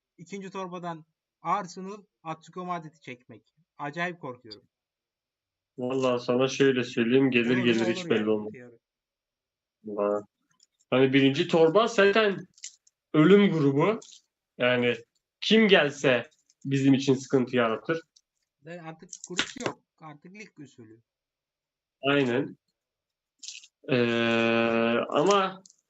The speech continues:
Speaker 2: ikinci torba da Arsenal ve Atletico Madrid dışında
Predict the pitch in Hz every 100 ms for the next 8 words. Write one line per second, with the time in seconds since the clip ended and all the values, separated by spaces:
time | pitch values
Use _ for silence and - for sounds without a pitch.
0 | _ _ _ 143 147 175 165 190 196 190
1 | 170 160 190 190 165 147 - - - 135
2 | 139 - 165 165 156 147 - 131 131 127
3 | 123 _ _ _ 135 135 135 135 - 160
4 | 165 165 147 - 127 135 135 156 165